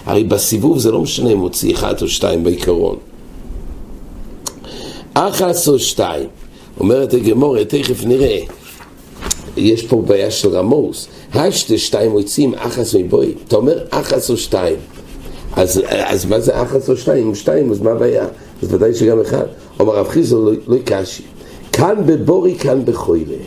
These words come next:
יש הבדל. בורי צריך דווקא להוציא אחד. חוילה יש לו בעיה. כי הוא לא יכול להוציא אחד,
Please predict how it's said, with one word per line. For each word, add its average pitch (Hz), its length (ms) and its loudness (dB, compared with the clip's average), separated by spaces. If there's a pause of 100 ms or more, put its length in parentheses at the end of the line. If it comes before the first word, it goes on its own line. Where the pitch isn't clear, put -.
(1000)
יש 165 300 4
הבדל. 117 420 2 (840)
בורי 139 600 2
צריך - 260 -6
דווקא 120 280 0
להוציא 101 380 2
אחד. 85 340 -4 (440)
חוילה 127 520 2
יש 110 360 0
לו 131 100 2
בעיה. 92 420 0 (680)
כי - 120 0
הוא 101 100 4
לא 147 60 2
יכול 110 640 2
להוציא 92 440 0
אחד, 82 300 -2